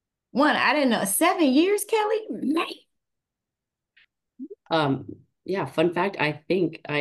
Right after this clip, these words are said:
Speaker 2: am the last one to maybe be at the same company.
Speaker 1: Are you the longest
Speaker 2: Um,
Speaker 1: Bobby at Wasserman?
Speaker 2: No, I don't know. No, um,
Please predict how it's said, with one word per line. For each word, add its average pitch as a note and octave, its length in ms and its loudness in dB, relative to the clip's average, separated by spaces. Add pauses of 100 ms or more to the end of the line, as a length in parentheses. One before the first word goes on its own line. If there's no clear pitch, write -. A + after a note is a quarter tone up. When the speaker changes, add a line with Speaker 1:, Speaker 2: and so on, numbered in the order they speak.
Speaker 2:
am C#3+ 340 -2 (960)
the C3 80 -4
last C#3 420 -8
one D3 220 -4
to B2+ 100 -10
maybe C3 400 0
be C#3+ 240 -2
at C#3 80 -4
the C3+ 80 -8
same C#3+ 320 -2
company. A#2 580 -4 (380)
Speaker 1:
Are F3+ 60 -6
you F#3 160 -2
the G#3+ 120 0
longest F3+ 520 -2
Speaker 2:
Um, D3+ 100 0
Speaker 1:
Bobby E3 600 -2
at F3+ 340 -6
Wasserman? C4+ 560 -4 (720)
Speaker 2:
No, E3 240 0
I A3+ 180 -2
don't B3+ 200 4
know. A#3 340 2
No, F3 400 6
um, E3+ 560 0